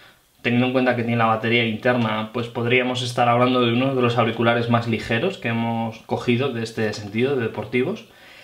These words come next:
El cable, como veis, es plano. Las ventajas que tiene un cable plano respecto a un cable que sea, pues como siempre, circular, es simplemente que no se va a enredar tan fácilmente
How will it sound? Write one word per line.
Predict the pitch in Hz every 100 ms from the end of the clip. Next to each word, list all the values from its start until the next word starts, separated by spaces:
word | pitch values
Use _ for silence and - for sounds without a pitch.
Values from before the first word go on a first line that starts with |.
| -
El | 139 139
cable, | 151 170
como | 175 165 143
veis, | 139 120
es | 117 -
plano. | 143 160 160 226 - - _ _ _ _ - _ -
Las | 131 127 120
ventajas | 127 120 147 - 180
que | 185
tiene | 180 180
un | 170
cable | 165 160
plano | 147 - 165 165 160 170 143
respecto | 123 127 139 123 - 120
a | 117
un | 131 135
cable | 139 135 135 135 127 123
que | 123
sea, | - 120 117 117
pues | 117 104
como | 104 98
siempre, | - 123 113 104
circular, | - 110 120 135 143 - - - - - -
es | 127 156 - -
simplemente | - 151 151 139 156 151 151 156 165 160 156
que | - 120
no | 123
se | 131 -
va | 139
a | 143
enredar | 135 131 131 139
tan | 120 113
fácilmente | - 135 131 127 131 131 127 127 -